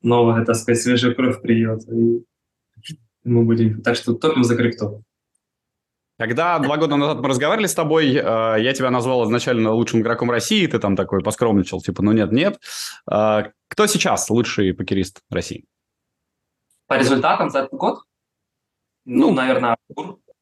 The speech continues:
Speaker 2: Мартиросян, да, ведь? Сто процентов. Э, как он это делает?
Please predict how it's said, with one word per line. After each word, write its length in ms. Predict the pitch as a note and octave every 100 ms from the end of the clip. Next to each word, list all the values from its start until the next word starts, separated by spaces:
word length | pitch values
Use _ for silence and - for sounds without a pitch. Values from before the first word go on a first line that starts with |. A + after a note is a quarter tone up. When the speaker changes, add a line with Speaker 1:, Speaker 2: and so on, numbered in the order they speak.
| _ _ _ -
Speaker 2:
Мартиросян, 540 | C3+ D#3 F3+ F3 F2
да, 140 | F2+ F3
ведь? 240 | B2 - -
Сто 180 | - A2
процентов. 460 | A#2 - E2+ F2+ - -
Э, 360 | G2 G2 G2 F#2+ - _ - _ - - -
как 280 | F3+ G#3 -
он 160 | C#3
это 160 | B2+ A2
делает? 340 | E2+ C#2+ -